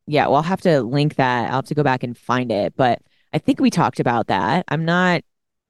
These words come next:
I think I saw it. I don't, I'm, hopefully I'm not making this up, but I'm pretty sure I saw that. I was just scrolling past it. But yeah, like, if you aren't strength training, just start, like, one to two days per week. And you'd actually be surprised by how in shape you feel, just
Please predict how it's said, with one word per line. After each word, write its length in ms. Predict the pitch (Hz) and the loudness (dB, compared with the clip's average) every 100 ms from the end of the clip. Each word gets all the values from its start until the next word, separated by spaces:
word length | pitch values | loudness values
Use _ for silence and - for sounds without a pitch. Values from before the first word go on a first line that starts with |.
| _ _ _ | _ _ _
I 60 | 180 | -2
think 220 | 240 240 | 0 2
I 80 | 214 | 2
saw 280 | - 120 | 2 0
it. 40 | 57 | 0
I 100 | 135 | 0
don't, 140 | 156 | 0
I'm, 160 | 143 160 | -2 -4
hopefully 360 | - 220 220 277 | 0 0 2 2
I'm 80 | 226 | 4
not 140 | 196 | 4
making 280 | 151 151 156 | 2 0 0
this 180 | 151 - | -2 4
up, 140 | 147 | 2
but 140 | 156 139 | 4 0
I'm 80 | |
pretty 240 | 131 160 147 | 2 2 2
sure 220 | 143 143 | 4 4
I 80 | 127 | 4
saw 240 | 127 113 | 2 2
that. 200 | 120 139 | 4 4
I 40 | 151 | 4
was 80 | |
just 200 | 143 127 | 2 -2
scrolling 260 | - 135 127 | -2 -2 -2
past 300 | 123 117 - | -2 -2 2
it. 180 | 170 - - - _ | 2 2 -8 -20 _
But 120 | 226 | 4
yeah, 200 | 302 190 - | 4 2 0
like, 200 | 220 - _ _ _ | -2 -2 _ _ _
if 160 | - 208 | 0 2
you 460 | 233 269 277 277 - _ _ | 4 6 6 4 2 _ _
aren't 280 | 190 233 - | 4 4 0
strength 340 | - 165 147 | -2 -2 0
training, 440 | 156 139 135 131 135 - | 0 0 0 -4 -12 -2
just 200 | 262 - | -2 0
start, 300 | 262 302 - | 2 2 2
like, 140 | 185 | 2
one 280 | 151 156 208 | 2 2 2
to 80 | 208 | 0
two 180 | 220 | 4
days 200 | 196 190 | 4 4
per 120 | 196 170 | 4 4
week. 200 | 185 151 | 4 4
And 100 | 139 | 2
you'd 100 | 185 | 2
actually 240 | 285 339 | 2 2
be 120 | 294 | 2
surprised 440 | 294 226 226 208 185 | 2 0 2 2 2
by 120 | 147 | 0
how 340 | 170 165 175 - | 2 2 2 4
in 220 | 175 175 | 2 2
shape 380 | - 170 170 156 | 0 4 4 4
you 140 | 143 | 2
feel, 300 | - 165 120 | 4 4 4
just 220 | 165 175 | 2 0